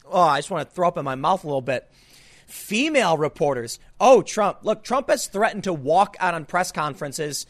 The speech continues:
before, and he did it now. I did a segment on this, so I'm not gonna repeat it, but check this out. They say on Monday, a reporter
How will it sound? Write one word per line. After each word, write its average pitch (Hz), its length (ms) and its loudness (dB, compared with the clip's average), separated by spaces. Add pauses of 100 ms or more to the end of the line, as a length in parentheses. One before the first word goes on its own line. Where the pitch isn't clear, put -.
(280)
before, 160 600 0 (260)
and 185 140 0
he 208 100 -4
did 156 180 -2
it 175 140 -2
now. 180 380 -2 (540)
I 185 60 2
did 247 140 0
a 240 80 4
segment 208 480 -2
on 202 180 0
this, 208 160 -2
so 185 120 -2
I'm 156 100 -2
not 175 160 -4
gonna 151 160 -4
repeat 156 280 -6
it, 202 60 -6
but 170 80 -10
check 202 100 -6
this 165 120 -6
out. 117 180 -6 (800)
They 180 100 -4
say 214 140 0
on 185 120 0
Monday, 185 400 0 (480)
a 160 80 2
reporter 247 500 6